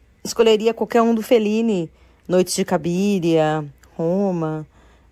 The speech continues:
ahn, tantos, é, tantos filmes. Acho que eu queria ver um clássico no cinema, sabe? Eu queria ver um, vários, eu queria ver todos, eu queria voltar no tempo e poder assistir todos no cinema. Muita, muita saudade desse,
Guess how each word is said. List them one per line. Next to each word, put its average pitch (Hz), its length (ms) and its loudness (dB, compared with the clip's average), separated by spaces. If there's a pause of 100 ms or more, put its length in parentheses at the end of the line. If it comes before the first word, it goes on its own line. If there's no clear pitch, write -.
(500)
ahn, 151 760 -6 (580)
tantos, 196 680 -6 (180)
é, 170 280 -2
tantos 190 300 -2
filmes. 185 440 -4
Acho 185 200 0
que 214 220 -4 (540)
eu 175 80 -8
queria 214 240 0
ver 208 100 0
um 226 140 0
clássico 190 560 -2
no 156 80 -6
cinema, 151 420 -6
sabe? 170 260 -4
Eu 196 60 2
queria 269 240 2
ver - 80 -2
um, 294 180 -2 (160)
vários, 175 600 0
eu 151 100 -6
queria 175 160 2
ver 185 120 0
todos, 170 500 2
eu 151 80 -6
queria 170 180 2
voltar 175 380 0
no 180 80 -2
tempo 160 420 -2
e 151 40 -10
poder 160 280 -4
assistir 165 420 -4 (140)
todos 156 380 0
no 151 120 -4
cinema. 139 540 -8 (560)
Muita, 170 840 -4
muita 165 540 -4
saudade 147 800 -8
desse, 143 580 -12